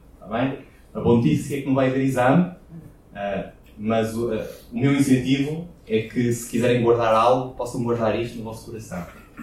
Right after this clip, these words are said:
Quando tu e eu procuramos ajuda de Jesus, normalmente acabamos por receber muito mais do que tínhamos pensado. E já vou completar a ideia.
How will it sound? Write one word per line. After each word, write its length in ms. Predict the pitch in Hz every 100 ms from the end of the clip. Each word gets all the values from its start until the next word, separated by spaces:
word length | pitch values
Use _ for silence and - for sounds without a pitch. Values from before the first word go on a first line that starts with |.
| - - -
Quando 360 | 127 127 -
tu 280 | - 202 214
e 100 | 165
eu 160 | 143 135
procuramos 580 | 135 131 135 139 135 123
ajuda 500 | 110 120 151 147 123
de 60 |
Jesus, 540 | 110 104 101 113 113 -
normalmente 560 | 110 120 113 110 120 120
acabamos 380 | 117 113 117 -
por 140 | -
receber 580 | - - 117 120 - - _ _ -
muito 640 | 107 127 156 160 165 160 - _ _ 110
mais 280 | 113 117
do 100 | 113
que 100 | -
tínhamos 500 | - 110 113 113 - -
pensado. 500 | 113 101 87 80 - - _ _ _ - - -
E 40 |
já 120 | 107
vou 160 | 107 151
completar 380 | 160 139 - 113
a 60 |
ideia. 400 | 107 87 82 -